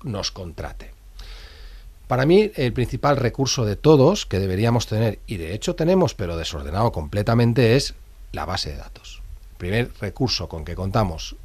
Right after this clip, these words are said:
para nuestro marketing es la base de datos de nuestros clientes. Ojo, como base de datos entra un Excel, como si lo ponta-, lo tienes en una, en una agenda de papel,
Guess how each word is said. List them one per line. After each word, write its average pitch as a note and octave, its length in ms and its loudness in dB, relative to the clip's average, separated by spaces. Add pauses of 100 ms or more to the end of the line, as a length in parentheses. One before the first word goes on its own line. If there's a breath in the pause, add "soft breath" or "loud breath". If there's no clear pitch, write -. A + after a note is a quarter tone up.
(120)
para E2 180 -8
nuestro F2+ 300 -6
marketing C#3 400 0
es C3 240 2 (420 soft breath)
la F#2 220 -2
base C3+ 260 2
de B2 100 0
datos A2 520 -2
de F#2+ 180 -4
nuestros - 380 -10
clientes. D2 600 -14 (640 loud breath)
Ojo, - 380 0
como F2+ 180 -8
base C#3 240 0
de C#3+ 60 6
datos D#3 280 4
entra D3 380 2 (300)
un F2+ 200 -6
Excel, F#3 520 2
como F2+ 220 -6
si F2 160 -6
lo E2 140 -6
ponta-, G#2+ 420 -2
lo F2 320 -12
tienes B2+ 320 2
en G2 120 0
una, G#2+ 420 0 (500 loud breath)
en G2 140 -2
una C3 160 6
agenda G2+ 340 0
de E2 120 -6
papel, E2+ 460 4